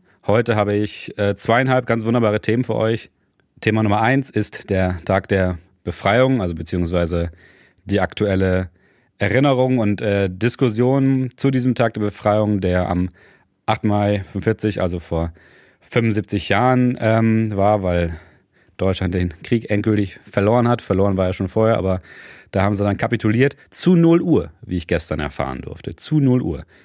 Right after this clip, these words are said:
Kapituliert wurde eigentlich schon am siebten. Wir diskutieren über den Befreiungsbegriff und ich habe dazu ein paar Texte ausgepackt und ein paar Gedanken eingepackt.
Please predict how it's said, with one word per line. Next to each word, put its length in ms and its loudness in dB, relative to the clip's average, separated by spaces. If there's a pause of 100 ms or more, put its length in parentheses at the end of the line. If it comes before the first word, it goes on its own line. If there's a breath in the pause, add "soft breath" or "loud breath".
(140 soft breath)
Kapituliert 440 0
wurde 200 2
eigentlich 280 -2
schon 300 -2 (440 soft breath)
am 260 0 (280 loud breath)
siebten. 580 0
Wir 120 2
diskutieren 420 0
über 140 2
den 300 0
Befreiungsbegriff 1040 0 (420 soft breath)
und 60 -14
ich 60 -14
habe 80 -14
dazu 240 -6
ein 100 0
paar 200 0
Texte 400 0
ausgepackt 720 -2
und 80 -2
ein 60 -4
paar 160 -2
Gedanken 320 0
eingepackt. 640 -2